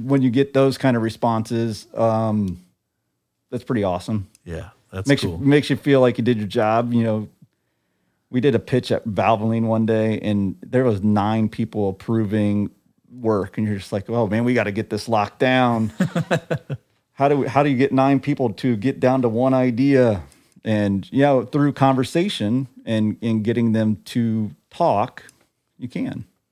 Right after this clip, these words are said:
Speaker 2: Yeah. Well, it sounds like you're definitely figuring some things out, and, uh, you got this journey with
Speaker 1: Always learning.
Speaker 2: with Craft and Create. How do people, how do people work with you? You know, people have,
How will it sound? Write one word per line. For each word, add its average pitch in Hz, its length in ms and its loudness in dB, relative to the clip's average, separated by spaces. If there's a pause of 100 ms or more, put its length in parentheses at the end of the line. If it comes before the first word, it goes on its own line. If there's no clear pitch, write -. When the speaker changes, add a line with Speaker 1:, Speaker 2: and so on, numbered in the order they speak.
Speaker 2:
Yeah. 98 220 -8 (720)
Well, 139 120 4
it 127 80 -2
sounds 175 300 4
like 151 140 2
you're 131 120 2
definitely 117 720 4
figuring 117 460 0
some 104 120 -6
things 101 320 0
out, 98 380 -2
and, 95 420 -2
uh, 95 460 -4 (100)
you 101 160 -4
got 101 300 -4
this 95 180 -4
journey 104 380 2
with 101 80 2
Speaker 1:
Always 127 340 4
learning. 165 280 4
Speaker 2:
with - 180 0
Craft 107 360 0
and 110 140 2
Create. 110 400 0
How 139 220 2
do 226 100 0
people, 170 640 2
how 185 120 -2
do 269 80 0
people 269 260 2
work 226 200 6
with 113 120 0
you? 92 200 -4
You 113 200 -6
know, 127 60 2
people 165 320 2
have, 131 100 -8